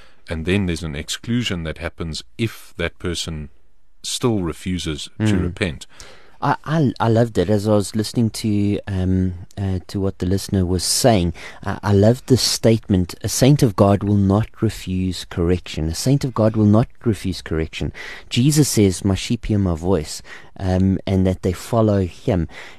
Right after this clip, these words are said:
Speaker 2: A-, and, and one's expectation as you begin to engage relationally in discipline in a local church is that if your brother does sin against you <laughs> and you go to him and you make him aware of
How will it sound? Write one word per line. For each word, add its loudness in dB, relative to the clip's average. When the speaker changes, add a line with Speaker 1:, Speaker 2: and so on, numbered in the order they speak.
Speaker 2:
A-, -2
and, 0
and 2
one's 0
expectation -6
as -6
you -2
begin -2
to -4
engage 0
relationally -2
in 0
discipline 0
in 0
a 2
local 0
church -4
is -6
that 0
if -6
your 0
brother 2
does 4
sin 2
against -2
you -2
<laughs> -6
and 4
you 0
go 0
to -6
him -4
and 2
you 6
make 2
him 2
aware 2
of -2